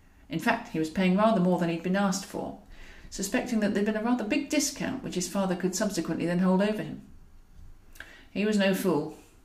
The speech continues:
not Humphrey. Fortunately, the financing for this act of one-upmanship had been made possible by the generosity of the owners of his office building, who had, rather magnanimously, refused to take any rent for it whatsoever until he got himself back on his feet following his divorce.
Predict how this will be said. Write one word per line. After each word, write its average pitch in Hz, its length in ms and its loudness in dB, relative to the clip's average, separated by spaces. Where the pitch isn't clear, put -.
not 196 140 0
Humphrey. 185 380 -2
Fortunately, 180 600 0
the 185 80 -2
financing 202 640 4
for 175 100 -4
this 175 320 -2
act 185 200 -4
of 170 120 -2
one-upmanship 180 720 -2
had 180 140 -6
been 185 140 2
made 190 220 -2
possible 190 600 -4
by 196 140 0
the 190 100 -4
generosity 226 640 2
of 185 60 2
the - 120 -2
owners 214 280 6
of 180 80 0
his 190 120 2
office 202 220 -2
building, - 460 -4
who 185 80 -2
had, 175 440 0
rather 175 240 0
magnanimously, 185 840 0
refused 262 380 2
to 226 60 -2
take 226 220 0
any 240 140 4
rent 240 240 4
for 202 100 -4
it - 80 0
whatsoever 202 680 -2
until 190 160 -2
he 202 80 6
got 214 100 2
himself 202 280 0
back 208 180 -4
on 196 60 2
his 185 160 0
feet - 360 -4
following 190 220 -4
his 190 100 -2
divorce. 196 520 -8